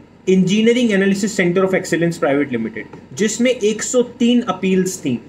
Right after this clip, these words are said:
जिसमें Hewlett Packard जैसी companies थी, Samsung India थी, जीई India थी, सारी technology giants थी। आपकी सॉफ्टवेयर के ऊपर कि अगर एक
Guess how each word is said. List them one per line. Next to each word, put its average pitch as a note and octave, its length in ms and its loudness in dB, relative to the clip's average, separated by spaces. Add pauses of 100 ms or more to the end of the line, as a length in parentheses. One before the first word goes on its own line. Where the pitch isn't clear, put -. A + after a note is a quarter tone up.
(140)
जिसमें A3 300 0
Hewlett F#3+ 540 0
Packard F#3 320 0
जैसी F#3 240 -2
companies F3 540 -2
थी, G3 100 0
Samsung F3+ 480 0
India F3+ 320 2
थी, F#3 240 -2
जीई F3+ 340 -2
India F3 300 0
थी, G3 80 -4
सारी G3+ 340 0
technology F#3 500 0
giants C#3+ 420 -4
थी। E3+ 300 -2 (640)
आपकी G3 480 0
सॉफ्टवेयर - 720 -2
के G3 120 -2
ऊपर A#2+ 240 -2 (180)
कि G3+ 80 -2
अगर G3+ 380 2 (100)
एक A3 240 0